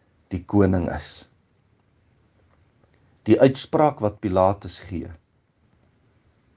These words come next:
"Ek vind geen skuld in hierdie man nie. Ek het in hierdie man geen grond gevind vir die aanklag wat julle teen hom inbring nie. Ek het in hom niks gekry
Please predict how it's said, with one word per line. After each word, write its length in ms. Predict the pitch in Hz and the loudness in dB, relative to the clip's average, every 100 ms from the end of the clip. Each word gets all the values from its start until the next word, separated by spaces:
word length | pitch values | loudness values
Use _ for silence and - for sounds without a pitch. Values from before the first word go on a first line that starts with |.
| _ _ _ - | _ _ _ -2
"Ek 160 | 107 - | -2 -2
vind 300 | - 113 - | 0 0 0
geen 320 | - 147 139 | -4 -4 -2
skuld 520 | - - 110 95 - 98 | -6 -2 0 0 -8 -6
in 100 | 92 | -4
hierdie 440 | 87 92 82 87 82 | -2 -2 -4 -4 -2
man 140 | 82 | -4
nie. 160 | 82 82 _ _ _ _ _ _ _ _ _ _ _ _ _ _ _ _ - | -6 -10 _ _ _ _ _ _ _ _ _ _ _ _ _ _ _ _ -2
Ek 120 | 113 | 2
het 140 | 135 117 | 2 4
in 140 | 113 | 4
hierdie 280 | 123 127 127 | 4 2 2
man 280 | 117 120 107 | 2 2 -2
geen 320 | - 127 110 | -2 -2 -2
grond 400 | - 147 156 139 | -4 -2 -2 -6
gevind 460 | 107 - 107 98 | -12 -8 -6 -6
vir 200 | - 107 95 | -6 -6 -4
die 80 | - | -2
aanklag 520 | 123 143 139 117 92 92 | 0 -2 -2 -2 0 -2
wat 160 | 87 | -2
julle 180 | 98 92 | -2 -2
teen 240 | - 98 92 | -4 -4 -2
hom 180 | 92 82 | -2 -2
inbring 460 | 127 123 92 87 85 | -2 -2 -2 -4 -4
nie. 160 | 82 82 _ _ _ _ _ _ _ _ _ _ _ _ _ _ _ | -6 -8 _ _ _ _ _ _ _ _ _ _ _ _ _ _ _
Ek 140 | 110 110 | -2 0
het 100 | 113 - | -2 2
in 100 | 110 | 2
hom 220 | 104 104 | 4 2
niks 240 | 156 - | 2 0
gekry 520 | - - - 98 95 | -10 -10 -6 -4 -4